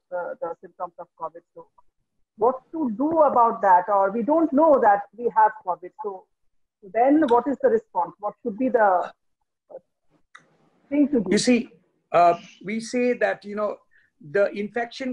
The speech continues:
Speaker 2: control procedures which are in place, which I deliberately ignored because everybody has heard about them so many times on the T V. I didn't, uh, want to complicate the talk. But basically, you should understand one thing.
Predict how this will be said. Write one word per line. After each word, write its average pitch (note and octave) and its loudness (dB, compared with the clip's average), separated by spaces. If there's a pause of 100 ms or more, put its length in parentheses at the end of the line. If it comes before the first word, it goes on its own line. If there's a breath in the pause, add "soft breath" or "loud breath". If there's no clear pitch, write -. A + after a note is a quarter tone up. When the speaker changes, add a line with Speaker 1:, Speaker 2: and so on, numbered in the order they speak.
(120)
Speaker 2:
control A3 -6 (800)
procedures B3+ -4
which - -12
are G#3+ -2
in G#3 -12 (100)
place, F#3+ -8 (100)
which G#3 -16 (160)
I - 0 (140)
deliberately A#3 -4
ignored F#3+ -10 (300)
because F#3+ -4
everybody A3+ -6
has G#3 -8 (380)
heard G#3 -2
about G#3+ -4
them G#3+ -6 (100)
so G#3+ -2
many A3 -8 (100)
times G3+ -10
on F#3+ -18
the - -18
T - -20 (120)
V. D4 -20 (440)
I - -6
didn't, F#3+ -12
uh, - -10 (320)
want A#3 -4
to G3+ -10
complicate F3 -8
the D#3+ -12
talk. - -20 (360 loud breath)
But E3+ 0
basically, A3+ 2 (680)
you C#4+ 4 (100)
should D4 -2 (160)
understand B3 -2 (120)
one G3+ -8
thing. G#3 -8